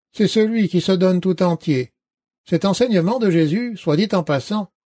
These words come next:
ne se trouve assurément pas seulement dans le passage de Luc.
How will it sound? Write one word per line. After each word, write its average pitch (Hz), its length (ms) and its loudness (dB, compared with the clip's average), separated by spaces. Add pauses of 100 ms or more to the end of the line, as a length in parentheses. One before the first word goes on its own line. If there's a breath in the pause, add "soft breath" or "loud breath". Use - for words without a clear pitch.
(120)
ne 190 80 2
se 180 140 2
trouve 220 360 -2
assurément 156 540 0
pas 196 240 -2
seulement 165 460 -2
dans 180 100 2
le 151 120 0
passage 151 440 0
de 185 100 0
Luc. 226 360 -4